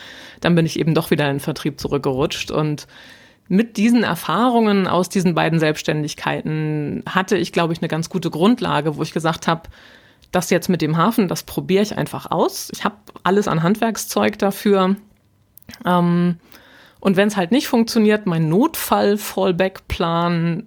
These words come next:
hätte immer noch wieder die I T sein können. Heute wird das nicht mehr gehen, weil ich komplett raus bin aus dem Thema.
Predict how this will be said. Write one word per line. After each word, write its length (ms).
hätte 280
immer 220
noch 160
wieder 160
die 100
I 140
T 200
sein 260
können. 200
Heute 260
wird 160
das 100
nicht 160
mehr 120
gehen, 200
weil 100
ich 100
komplett 340
raus 240
bin 140
aus 140
dem 160
Thema. 380